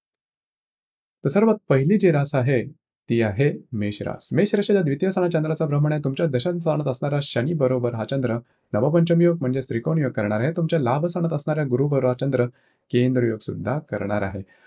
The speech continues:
अतिशय उत्तम प्रकारचा आजचा जो, अ, योग आहे तो तुमच्यासाठी असणार, आजचा दिवस असणार आहे. महत्त्वाचं म्हणजे आर्थिक संदर्भात जी काही तुमची येणी होती किंवा आर्थिक संदर्भामध्ये जे काही तुमचे पैसे येणार होते ते आजच्या दिवशी येऊ, येऊ शकतील किंवा तुम्ही आजच्या दिवशी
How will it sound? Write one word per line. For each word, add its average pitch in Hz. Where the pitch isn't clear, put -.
अतिशय 208
उत्तम 202
प्रकारचा 147
आजचा 127
जो, 123
अ, 117
योग 113
आहे 113
तो 117
तुमच्यासाठी 110
असणार, 131
आजचा 117
दिवस 113
असणार 123
आहे. 139
महत्त्वाचं 202
म्हणजे 185
आर्थिक 175
संदर्भात 180
जी 165
काही 190
तुमची 180
येणी 131
होती 147
किंवा 147
आर्थिक 127
संदर्भामध्ये 175
जे 170
काही 185
तुमचे 175
पैसे 160
येणार 151
होते 139
ते 185
आजच्या 165
दिवशी 147
येऊ, 135
येऊ 135
शकतील 151
किंवा 180
तुम्ही 214
आजच्या -
दिवशी 180